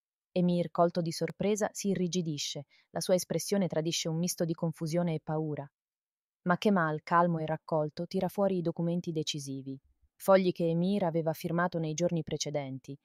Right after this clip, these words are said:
ingannato da una manovra astuta orchestrata da Kemal e Zeir. Mentre gli azionisti esaminano le prove, la realtà della trappola si abbatte su Emir come un macigno. Approfittando della situazione di disorientamento generale,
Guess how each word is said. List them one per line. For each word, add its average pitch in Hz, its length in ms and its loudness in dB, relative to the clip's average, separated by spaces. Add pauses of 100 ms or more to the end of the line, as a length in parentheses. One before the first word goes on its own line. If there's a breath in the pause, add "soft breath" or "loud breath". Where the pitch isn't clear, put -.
(200)
ingannato 202 540 4
da 180 120 4
una 170 160 2
manovra 175 440 2
astuta 202 520 -2
orchestrata 170 580 -2
da 156 140 -2
Kemal 175 380 0
e 160 120 -2
Zeir. 143 540 -6 (600)
Mentre 185 300 2
gli 170 100 2
azionisti 180 580 -2
esaminano 165 560 0
le 156 100 -2
prove, 151 460 -2 (260)
la 190 120 4
realtà 196 340 4
della 196 220 2
trappola 196 460 0
si - 140 -2
abbatte 175 420 2
su - 180 -4
Emir 185 400 2
come 185 240 0
un 180 100 2
macigno. 143 640 -4 (880)
Approfittando 185 760 6
della 170 180 6
situazione 175 560 4
di 156 120 0
disorientamento 170 840 4
generale, 165 640 2